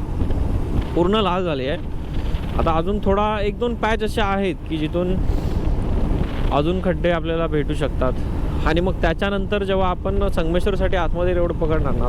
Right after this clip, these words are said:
तर तिथे बऱ्यापैकी आहेत, काही अडचण अजिबात नाही असं नाही आहे, किंवा जास्त आहेत असं पण नाही आहे, डिसेंट आहे. इथून संगमेश्वर आहे ना, आता जास्त किलोमीटर नाही आहे, एक, अ,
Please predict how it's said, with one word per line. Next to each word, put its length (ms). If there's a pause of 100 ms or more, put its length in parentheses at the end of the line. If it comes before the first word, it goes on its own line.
तर 60
तिथे 600
बऱ्यापैकी 600
आहेत, 300
काही 300
अडचण 440
अजिबात 420
नाही 180
असं 200
नाही 180
आहे, 80
किंवा 280
जास्त 320
आहेत 160
असं 140
पण 160
नाही 180
आहे, 100 (1200)
डिसेंट 340
आहे. 360 (760)
इथून 720
संगमेश्वर 580
आहे 120
ना, 80
आता 220
जास्त 320
किलोमीटर 500
नाही 220
आहे, 400
एक, 220
अ, 260